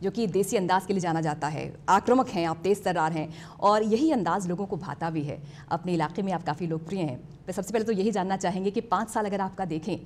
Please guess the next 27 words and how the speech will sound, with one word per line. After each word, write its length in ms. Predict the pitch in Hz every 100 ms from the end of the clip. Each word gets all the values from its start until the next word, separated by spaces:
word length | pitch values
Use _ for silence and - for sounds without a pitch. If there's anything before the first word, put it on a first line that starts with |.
| - - 190
आप 200 | 247 226
मुड़कर 240 | 214 226
अगर 160 | 202 160
देखें 320 | 156 165 135 - - -
तो 60 |
कौन 280 | 262 285 277
से 140 | 269 233
काम 240 | 165 160
हैं 260 | 160 - - - -
जिसे 220 | 185 -
आपने 240 | 185 180 214
किया 320 | 214 175 226
और 200 | - 196
आपको 420 | 196 - 240 226 - -
आश्वस्त 540 | 185 202 - 294 302 -
था 40 |
आप 140 | 269 -
उन 100 | 208
कामों 280 | 196 185 214
के 120 | 185
लिए 200 | 139 131 - -
कि 60 | 190
जनता 280 | 185 180 160
आपको 180 | -
पसंद 280 | 156 160 220
करेगी 320 | 226 214 233
और 300 | 220 147 -